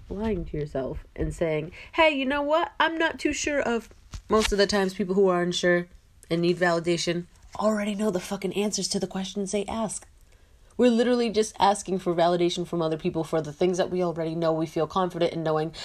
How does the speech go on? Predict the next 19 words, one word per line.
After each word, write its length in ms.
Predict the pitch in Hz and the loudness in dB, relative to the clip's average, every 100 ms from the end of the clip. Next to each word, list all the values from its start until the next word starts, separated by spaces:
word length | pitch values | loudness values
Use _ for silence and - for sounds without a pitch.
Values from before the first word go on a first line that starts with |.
| - | -6
but 80 | 180 | 2
we 100 | 202 | 2
decide 380 | 185 - 190 185 | 2 2 2 2
to 220 | 160 151 - | -4 -4 -6
knock 320 | 185 233 254 | 2 2 2
that 180 | 214 196 | 2 2
down 200 | 175 180 | 2 0
a 40 | 160 | 0
couple 240 | 156 147 | -4 -4
of 60 | 139 | -4
pegs 260 | 143 143 | -4 -4
because, 440 | - 147 143 135 - - - - | -8 -2 -2 -2 -6 -20 -20 -10
well, 300 | 175 185 254 _ - _ _ - - _ _ - | -2 -2 -2 _ -20 _ _ -20 -20 _ _ -12
what 160 | 208 247 | -6 -4
if 320 | 294 - - - - - - - - - - | -4 -10 -20 -20 -20 -20 -20 -20 -20 -20 -10
other 200 | 214 302 | -6 -4
people 300 | 320 208 180 | 0 0 0
say 180 | 156 151 | -6 -4
no? 280 | 143 135 | -6 -6